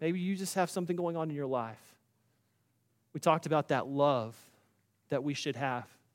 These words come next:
as a changed person. Our hope is that that love in us will allow us to love you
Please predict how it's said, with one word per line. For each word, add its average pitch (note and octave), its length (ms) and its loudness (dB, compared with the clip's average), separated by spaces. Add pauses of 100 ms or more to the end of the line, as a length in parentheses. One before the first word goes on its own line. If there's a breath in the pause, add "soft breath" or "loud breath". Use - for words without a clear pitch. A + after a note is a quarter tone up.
as B2+ 140 -6
a C3+ 60 -10
changed B2 360 -8
person. A2 400 -10 (4000)
Our D3+ 220 4
hope D#3+ 280 2
is C3 140 -4
that - 160 0
that D3 180 4
love D3 320 2
in C3+ 120 -6
us C3+ 440 -8 (760)
will C3+ 200 2
allow C3 300 2
us C3 160 -2
to - 120 -6
love B2+ 360 -2
you A2+ 240 -8